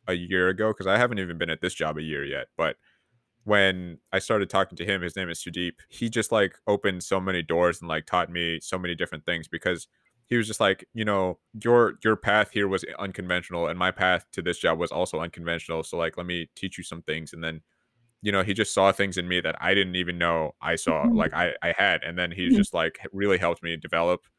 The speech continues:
Speaker 1: and just make me a better, you know, more career, like, oriented person, which was really important for my development.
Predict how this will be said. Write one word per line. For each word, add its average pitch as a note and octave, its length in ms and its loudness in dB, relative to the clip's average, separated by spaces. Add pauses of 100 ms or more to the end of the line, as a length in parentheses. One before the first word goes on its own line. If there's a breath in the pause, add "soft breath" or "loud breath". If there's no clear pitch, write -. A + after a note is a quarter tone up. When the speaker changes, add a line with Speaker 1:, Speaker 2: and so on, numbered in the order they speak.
(400)
Speaker 1:
and E2+ 120 -8
just E2 300 -6
make F2 280 -4
me E2 380 -4
a E2+ 100 -6
better, E2 580 0 (200)
you E2+ 80 -8
know, C#2+ 220 -8 (300)
more G2 200 0
career, F2 560 2
like, E2 220 -2
oriented E2+ 400 -2
person, D#2 340 -6
which D#2+ 160 -8
was D2+ 160 -10
really F#2+ 240 2
important D2+ 360 -4
for - 80 -20
my D2+ 120 -8
development. D2 480 -10